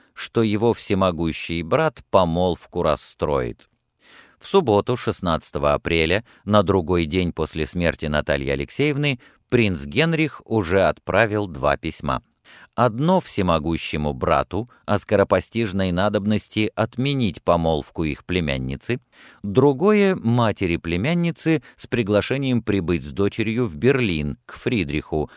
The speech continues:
для ее знакомства с русским наследником Павлом Петровичем. Фридриху вторично выпало быть сватом будущей русской царицы.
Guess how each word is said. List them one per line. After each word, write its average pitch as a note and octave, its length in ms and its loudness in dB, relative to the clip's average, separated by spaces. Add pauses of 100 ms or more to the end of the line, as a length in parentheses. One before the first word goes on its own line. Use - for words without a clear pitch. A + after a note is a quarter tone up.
(120)
для F#2+ 240 -2
ее F#2 320 2
знакомства A2 720 -2
с - 100 -6
русским F2+ 440 -2
наследником G2 720 -4
Павлом C#2+ 420 0
Петровичем. B1+ 720 -6 (1080)
Фридриху D#3+ 1000 0
вторично C#3 880 0
выпало F#2+ 460 2
быть D2 220 -2
сватом G#2+ 720 2
будущей F#2+ 580 -2
русской D#2 500 -2
царицы. D2+ 760 -4